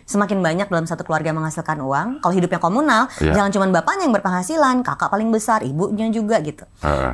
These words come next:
Speaker 1: Eh, yang ketiga yang harus dibatasin juga adalah gaya hidupnya.
Speaker 2: Oke.
Speaker 1: Gaya hidup dibatasin maksimal dua puluh persen. Nah, ini tuh prinsip aja kayak kalau medical check up tuh kolesterolnya berapa?
Speaker 2: Iya.
Speaker 1: Nah, pas dites kan belum tentu segitu.
Speaker 2: Iya.
Speaker 1: Sama, ini juga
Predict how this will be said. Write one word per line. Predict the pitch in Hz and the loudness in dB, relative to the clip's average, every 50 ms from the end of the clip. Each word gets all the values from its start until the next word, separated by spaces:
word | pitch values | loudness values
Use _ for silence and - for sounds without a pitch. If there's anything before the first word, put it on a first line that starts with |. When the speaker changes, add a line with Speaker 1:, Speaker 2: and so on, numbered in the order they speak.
| - - | -4 -8
Speaker 1:
Eh, | - - 160 156 160 - - 170 | -8 -6 -4 -4 -4 -2 -2 -2
yang | 165 | 0
ketiga | 165 175 170 180 147 143 170 220 269 - | -2 -2 -4 -4 -2 0 2 4 4 2
yang | - 190 185 180 170 | 2 -2 -4 -4 -4
harus | 180 | -6
dibatasin | 170 - 160 160 151 - 147 160 | -4 -4 -4 -4 -4 -6 -6 -6
juga | 151 147 160 233 247 | -6 -4 -4 -4 -4
adalah | 185 160 165 196 202 | -2 -2 -2 -2 -2
gaya | 165 160 160 165 160 | -2 -2 -2 -2 -2
hidupnya. | 170 170 208 - - 196 175 165 - - - _ _ _ - - | -2 -4 -4 -6 -6 -8 -8 -8 -10 -16 -20 _ _ _ -12 -10
Speaker 2:
Oke. | 71 - - - 67 65 65 - | -8 -4 -2 -2 -2 -2 -2 -2
Speaker 1:
Gaya | 160 156 151 | -2 -2 -2
hidup | 151 156 208 240 226 | 0 0 0 0 0
dibatasin | 170 160 147 139 - 156 147 233 220 | -2 -4 -4 -4 -6 -6 -4 -4 -4
maksimal | 208 190 165 - - - 180 190 196 202 | -4 -4 -6 -8 -8 -6 -4 -4 -2 -2
dua | 185 151 139 | -4 -4 -6
puluh | - 147 139 | -6 -10 -12
persen. | - - 143 - - 131 131 143 - - _ _ - - - | -10 -12 -14 -12 -14 -14 -14 -16 -18 -20 _ _ -20 -14 -12
Nah, | 151 143 - - - - | -12 -10 -12 -14 -14 -2
ini | - 220 254 | 2 2 4
tuh | 285 359 320 320 | 4 4 2 2
prinsip | 269 247 240 214 240 - | 2 2 2 2 2 2
aja | - 220 214 220 214 208 | 2 2 4 4 4 2
kayak | - 202 180 175 170 170 160 160 - - - - - - - | 2 0 0 2 2 2 2 0 -2 -8 -16 -20 -20 -20 -10
kalau | - - 220 214 214 | -2 0 2 4 4
medical | 208 202 196 214 | 4 2 2 2
check | 202 - 208 196 - | 2 2 2 0 0
up | 233 233 - | -2 -2 0
tuh | - 294 302 302 - | 2 4 4 4 2
kolesterolnya | - - 220 220 208 - - 220 208 208 233 285 294 | 2 0 0 0 0 0 0 2 2 4 4 4 4
berapa? | 233 196 180 175 180 254 254 - - - - | 6 4 4 4 2 0 0 -2 -6 -14 -8
Speaker 2:
Iya. | - 156 156 147 - - - | -2 0 0 0 0 0 -2
Speaker 1:
Nah, | 180 165 156 156 | -2 -2 -2 -2
pas | - 208 208 - | -2 -2 -2 0
dites | - 214 220 - 302 330 | 2 0 2 2 0 0
kan | - 453 453 | 2 2 4
belum | 339 247 226 226 220 | 4 4 4 4 2
tentu | 220 208 214 | 2 2 0
segitu. | 202 220 220 226 277 269 - 226 226 220 - | 2 2 2 2 2 2 2 0 0 0 0
Speaker 2:
Iya. | - - - - - | 0 0 0 0 0
Speaker 1:
Sama, | - 254 269 262 - | 0 0 2 2 0
ini | 190 233 254 | 0 0 0
juga | 233 254 220 226 - - | 0 2 2 2 0 0